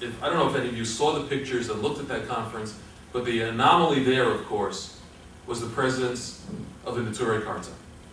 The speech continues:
the extreme Orthodox, sort of ultra Hasidic group that showed up there. Um, it's interesting for a number of levels. First of all, it's not their con-, first contact with Iran.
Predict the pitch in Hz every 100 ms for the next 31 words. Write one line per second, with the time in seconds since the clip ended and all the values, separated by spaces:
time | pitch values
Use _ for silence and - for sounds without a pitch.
0 | - - - - - - - - - -
1 | - 117 110 110 107 - - - 135 139
2 | 139 139 - - 120 120 117 110 110 -
3 | - - - - - - - - - -
4 | - - - - - - - 123 110 104
5 | 95 - - - - - - - - 156
6 | 156 135 135 - 135 113 107 92 87 -
7 | - - - - - - - - - 123
8 | - 135 123 113 117 107 98 - - -
9 | - - - - - - - - - -
10 | 113 110 110 110 143 208 220 185 - 123
11 | 147 139 156 131 - - - - 190 180
12 | 135 - 160 185 180 160 160 147 - 160
13 | 156 - 135 131 117 - 113 113 -